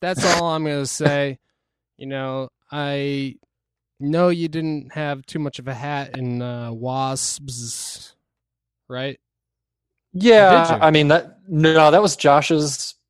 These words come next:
Speaker 3: project for the most part. That's a product of, uh, me, like, dragging my feet on making a Bees four, 'cause my ideas were, like, a little bit maybe too ambitious to be tolerated.
Speaker 1: Mm-hmm.
Speaker 3: So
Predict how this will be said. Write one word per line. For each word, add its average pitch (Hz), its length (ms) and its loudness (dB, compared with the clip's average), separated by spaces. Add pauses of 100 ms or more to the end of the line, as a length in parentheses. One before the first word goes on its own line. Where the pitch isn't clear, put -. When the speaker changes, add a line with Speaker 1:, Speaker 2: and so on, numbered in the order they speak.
(220)
Speaker 3:
project 143 540 4
for - 80 -2
the 131 60 -6
most 135 220 0
part. 135 180 4
That's 151 180 2
a 151 60 -8
product 147 520 2
of, 120 220 0
uh, 110 320 0 (920)
me, 143 640 0
like, 117 500 0 (340)
dragging 127 460 2
my 120 160 0
feet 120 300 0
on 110 320 -4
making 113 340 -4
a 104 40 -6
Bees 113 300 -4
four, 117 480 -4
'cause 110 160 -10
my 120 220 0
ideas 117 420 0
were, 113 160 -2
like, 107 220 -4
a 110 40 -4
little 113 280 -4
bit 113 380 -6 (500)
maybe 113 260 -8
too 127 260 -4
ambitious 127 880 -2 (140)
to 120 60 -14
be 113 160 -8
tolerated. 139 840 2 (200)
Speaker 1:
Mm-hmm. 131 260 -10
Speaker 3:
So 123 600 2